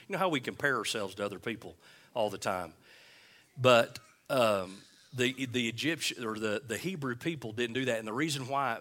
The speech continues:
but behind the scenes, God was saying this, "I don't,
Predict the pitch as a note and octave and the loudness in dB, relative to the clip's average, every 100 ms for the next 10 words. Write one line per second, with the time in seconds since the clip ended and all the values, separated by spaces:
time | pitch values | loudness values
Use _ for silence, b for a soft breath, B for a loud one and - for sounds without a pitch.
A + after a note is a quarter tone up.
0 | A#2+ G#2 G2+ - D3+ F3+ E3 - - D3 | -6 -6 -4 -2 0 0 0 2 2 2
1 | A#2 G#2 G2+ - B B B B A2+ B2 | -2 -4 -4 -6 B B B B 4 6
2 | C3+ B2+ A2 - B2 A#2 G2 G2 A2+ G2 | 6 4 -2 0 0 0 -4 -2 0 0
3 | E2+ - - b b b b - C3 F3 | -2 -8 -8 b b b b 4 6 6
4 | E3+ D#3 | 4 0